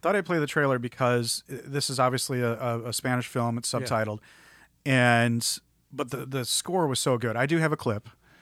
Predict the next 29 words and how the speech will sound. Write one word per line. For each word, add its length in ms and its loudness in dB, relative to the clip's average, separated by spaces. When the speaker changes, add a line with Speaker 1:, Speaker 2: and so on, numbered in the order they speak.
Speaker 1:
um, 440 2
but 140 2
I 80 4
thought 260 2
I'd 140 2
Speaker 2:
<laughs> 0 -
Speaker 1:
play 500 0
Speaker 2:
In 40 -4
Spanish, 520 -12
obviously. 520 -8
Speaker 1:
the, 580 0
well, 380 0
it 180 -10
may 140 -2
be 100 0
a 80 0
little 160 -4
different 280 -6
than 100 -4
you 80 -4
think. 360 -4
So 420 4
here 240 -2
is 140 -2
the 80 -6
trailer 600 0
for 380 -2
the 80 -4
film, 460 -2